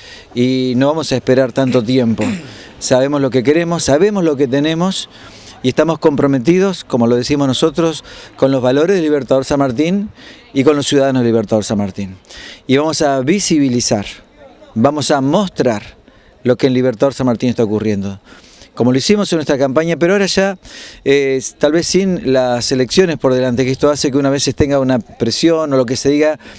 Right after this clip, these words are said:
eh, sea visto todo de una manera electoralista. Entonces nosotros vamos a mostrar las cosas que hemos visto,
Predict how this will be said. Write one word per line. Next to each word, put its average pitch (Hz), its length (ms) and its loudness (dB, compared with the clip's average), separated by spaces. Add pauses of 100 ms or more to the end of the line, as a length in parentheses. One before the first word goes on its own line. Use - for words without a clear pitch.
(180)
eh, 131 80 -6
sea 143 240 0
visto 143 280 -2
todo 147 220 2
de 143 60 -2
una 135 100 -2
manera 131 460 2
electoralista. 123 1080 0 (360)
Entonces - 220 -6
nosotros 156 260 0
vamos 165 200 -2
a 151 60 -2
mostrar 147 400 0
las 131 100 -2
cosas 120 300 -4
que - 80 -6
hemos 107 200 -2
visto, 98 400 -8